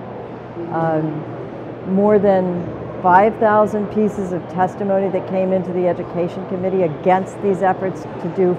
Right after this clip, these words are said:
forced regionalization. Uh, of those five thousand, about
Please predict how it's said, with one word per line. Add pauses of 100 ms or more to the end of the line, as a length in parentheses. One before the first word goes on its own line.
forced
regionalization. (520)
Uh,
of
those
five
thousand,
about